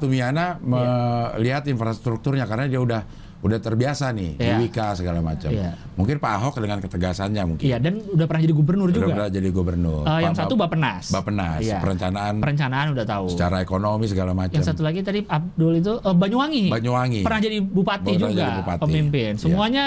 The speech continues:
Speaker 1: Kalau
Speaker 2: ini
Speaker 1: bisa
Speaker 2: ya.
Speaker 1: empat dilebur jadi satu mah.
Speaker 2: Iya. Kalau nggak salah akan dibantu dengan wakil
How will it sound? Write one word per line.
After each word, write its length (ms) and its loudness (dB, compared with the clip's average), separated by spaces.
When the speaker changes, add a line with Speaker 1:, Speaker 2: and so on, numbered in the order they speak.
Speaker 1:
Kalau 140 2
Speaker 2:
ini 80 2
Speaker 1:
bisa 120 2
Speaker 2:
ya. 80 0
Speaker 1:
empat 220 0
dilebur 300 2
jadi 180 0
satu 280 -2
mah. 140 0
Speaker 2:
Iya. 280 -2
Kalau 160 0
nggak 160 0
salah 240 2
akan 140 -2
dibantu 340 4
dengan 180 0
wakil 540 -2